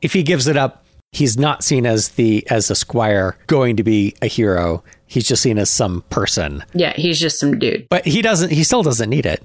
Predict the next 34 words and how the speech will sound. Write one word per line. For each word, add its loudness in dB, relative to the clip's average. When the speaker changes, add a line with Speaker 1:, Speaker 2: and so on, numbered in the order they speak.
Speaker 1:
because 0
the -2
heroism 0
was 0
inside -2
him -8
the -2
whole 2
time. -6
Speaker 2:
Right. 0
And 4
through 2
this 2
journey 2
of -2
gathering 0
all 2
these 0
things 0
and 2
interacting 0
with 0
all 0
these -2
people, -2
people -4
are -8
talking -4
about -6
him 0
and -2
they 0
recognize -2
him 2